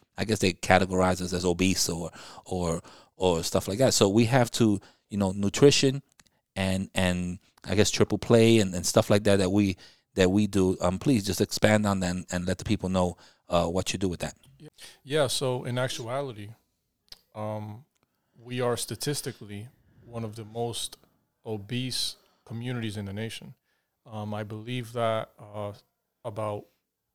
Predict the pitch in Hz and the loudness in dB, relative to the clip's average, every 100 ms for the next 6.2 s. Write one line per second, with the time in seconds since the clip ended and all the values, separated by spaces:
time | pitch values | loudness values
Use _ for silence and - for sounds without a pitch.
0 | _ _ - 131 127 - 117 - 127 127 | _ _ -12 -8 -6 -6 -8 -10 -8 -8
1 | 110 107 _ _ _ _ _ _ _ 117 | -8 -14 _ _ _ _ _ _ _ -16
2 | 113 110 110 117 117 - _ _ _ _ | -12 -10 -6 -6 -8 -14 _ _ _ _
3 | 131 113 - - 135 123 107 110 _ _ | -6 -6 -6 -6 -4 -2 -4 -10 _ _
4 | _ _ _ _ - 107 101 117 - 120 | _ _ _ _ -14 -12 -8 -10 -6 -6
5 | 120 110 107 104 104 104 - 110 104 107 | -4 -4 -6 -8 -10 -12 -12 -10 -8 -8
6 | 107 - | -10 -10